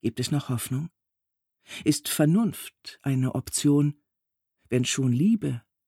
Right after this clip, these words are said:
als wertlos erachtet wird? Erster Teil.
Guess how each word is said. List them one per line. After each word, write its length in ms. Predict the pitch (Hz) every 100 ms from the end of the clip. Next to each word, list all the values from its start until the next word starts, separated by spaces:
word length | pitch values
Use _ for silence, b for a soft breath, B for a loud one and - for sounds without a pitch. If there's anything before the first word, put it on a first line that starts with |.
| _
als 200 | 127 -
wertlos 520 | 135 165 143 123 -
erachtet 520 | - 120 104 - 131 -
wird? 240 | 143 _ _ _ _ _ _ _ _ _ _ _ _ _ _ _ _ _ _ _ _ _ _ _ _ _ _ _ _ _ _ _ _ _ _ _ _ _ _ _ _ _ _ _ _ _ _ -
Erster 360 | 175 - 139
Teil. 300 | - 104 113